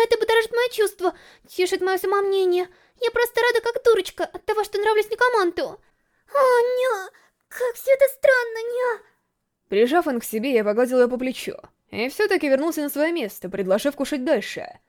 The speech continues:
Speaker 2: Ох, я как раскрытая книга. Все-таки зря подумал, будто Энн ничего не понимает. Думаю, если стать сильнее, то можно не забивать голову и любить свое удовольствие, разве нет? Жуя салат, сказал я после небольшой паузы,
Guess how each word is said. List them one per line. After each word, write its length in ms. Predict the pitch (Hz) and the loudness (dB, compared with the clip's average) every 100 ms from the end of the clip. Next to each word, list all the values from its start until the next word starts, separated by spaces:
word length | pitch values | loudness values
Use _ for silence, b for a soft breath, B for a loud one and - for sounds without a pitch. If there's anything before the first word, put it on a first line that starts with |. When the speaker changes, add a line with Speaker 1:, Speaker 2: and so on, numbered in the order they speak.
| _ _ _ _ | _ _ _ _
Speaker 2:
Ох, 540 | 175 208 202 175 - | 0 2 4 2 0
я 220 | 175 208 311 | -6 -2 0
как 160 | - | 2
раскрытая 480 | 277 277 285 - 294 | 2 2 -2 0 -2
книга. 500 | 320 320 202 170 - _ _ _ _ | 0 -2 -4 -6 -10 _ _ _ _
Все-таки 440 | - 339 403 370 | -6 -2 0 0
зря 220 | 330 330 233 | 2 2 2
подумал, 420 | 180 226 269 208 | 0 0 0 0
будто 240 | 202 196 | -2 0
Энн 140 | 220 269 | 0 0
ничего 260 | 254 240 | -4 -2
не 100 | 240 | -2
понимает. 580 | 247 285 311 175 - _ _ _ _ _ _ _ _ | -2 -2 -2 -4 -8 _ _ _ _ _ _ _ _
Думаю, 460 | 180 196 269 349 339 | -8 -2 0 0 -2
если 160 | 320 311 | -2 -2
стать 260 | 320 311 | -2 -2
сильнее, 480 | 320 359 294 156 - - - | 0 0 0 -4 -12 -20 -6
то 100 | 233 | -2
можно 260 | 277 285 | -2 0
не 120 | 277 | 0
забивать 340 | 285 294 330 247 | -2 0 -2 0
голову 260 | 311 320 | 0 0
и 60 | 277 | 0
любить 160 | 269 269 | -2 -2
свое 160 | 294 | -2
удовольствие, 680 | 294 339 180 - 170 - - _ | -2 0 -2 -4 -10 -10 -10 _
разве 320 | 254 269 196 | -2 -2 -2
нет? 240 | 190 320 - _ _ _ _ _ _ | -4 -4 -8 _ _ _ _ _ _
Жуя 300 | 202 294 415 | -2 0 0
салат, 280 | 381 339 339 | 0 -2 -2
сказал 340 | 320 339 339 | -2 2 2
я 140 | 208 | 0
после 200 | 190 208 | -4 -6
небольшой 300 | 214 220 294 | -2 0 -2
паузы, 600 | 302 370 202 185 165 - | -2 -2 -2 -6 -10 -10